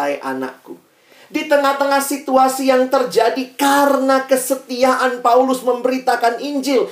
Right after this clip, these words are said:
ada yang meninggalkan, ada yang mencari, "Tetapi anakku, sebab itu anakku, kamu harus berbeda."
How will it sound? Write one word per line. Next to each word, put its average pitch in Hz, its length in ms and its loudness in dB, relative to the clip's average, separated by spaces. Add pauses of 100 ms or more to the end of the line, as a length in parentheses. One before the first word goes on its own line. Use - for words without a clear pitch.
(120)
ada 262 320 2
yang 202 240 4
meninggalkan, 233 640 2
ada 262 240 2
yang 247 240 2
mencari, 247 560 2
"Tetapi 262 880 0
anakku, 220 960 -2 (240)
sebab 247 480 0
itu 254 240 -2
anakku, 226 640 -4
kamu 226 480 -6
harus 214 480 -8
berbeda." 147 720 -4